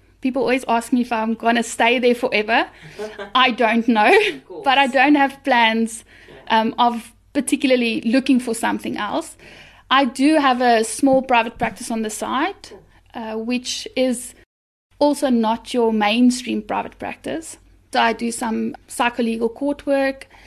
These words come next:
Speaker 1: and I work with addiction, addiction and trauma. Yeah, so on the side in my private practice,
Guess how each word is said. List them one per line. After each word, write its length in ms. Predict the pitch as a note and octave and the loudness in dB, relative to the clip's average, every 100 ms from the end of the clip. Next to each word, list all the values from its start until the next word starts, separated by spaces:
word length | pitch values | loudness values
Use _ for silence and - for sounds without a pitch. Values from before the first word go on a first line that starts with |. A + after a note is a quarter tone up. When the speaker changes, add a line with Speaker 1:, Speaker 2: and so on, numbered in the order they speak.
| - - - - - | -20 -20 -20 -10 0
Speaker 1:
and 440 | A3 G#3+ G#3+ G#3+ | 2 2 -2 -6
I 140 | G#3+ A3 | -4 0
work 360 | A3 G#3+ G#3+ | 0 -2 -6
with 140 | A#3 B3+ | -8 -6
addiction, 420 | G3+ B3 - A3+ | -4 -4 -2 -2
addiction 440 | A3 A#3 - B3 | -2 -6 -2 0
and 160 | A3+ - | -2 -2
trauma. 580 | C4+ B3+ B3 A#3+ A#3 A3+ _ - - - - _ _ _ _ | 2 4 2 2 -4 -8 _ -20 -20 -20 -20 _ _ _ _
Yeah, 220 | B3+ B3+ | 0 0
so 500 | - C#4 C4 B3+ B3 A#3+ - - - - - | 0 2 6 6 4 0 -14 -20 -20 -16 -2
on 120 | B3 | 0
the 100 | A#3+ | 2
side 460 | A#3 B3 A#3 A3 G#3+ - | 0 0 4 4 2 -4
in 100 | A#3 | -4
my 120 | A3+ | -2
private 380 | A#3+ A3 A3 - | 0 0 0 -4
practice, 640 | A3 - A3+ G#3+ - | -4 -4 -8 -8 -10